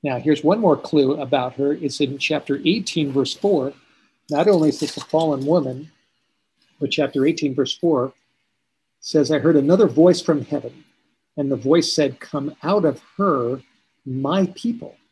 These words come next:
that you be not partakers of her sins and that you receive not of her plagues.'" And this tells us something very important, that inside of this woman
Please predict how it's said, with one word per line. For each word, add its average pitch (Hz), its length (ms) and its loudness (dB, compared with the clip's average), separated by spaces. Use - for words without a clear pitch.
that 143 180 0
you 160 160 -4
be 156 160 4
not 147 240 -2
partakers 180 520 -2
of 196 140 -4
her 196 100 -2
sins 135 440 -2
and 143 160 -4
that 147 140 -6
you 139 100 -2
receive 139 360 0
not 135 160 -8
of - 120 -12
her 127 80 -12
plagues.'" - 560 -14
And 139 180 -2
this 202 160 2
tells 208 340 -2
us 143 120 -6
something 151 260 -4
very 156 140 2
important, 143 500 -4
that 127 240 -12
inside 180 720 0
of 120 140 0
this 135 200 -2
woman 139 540 -4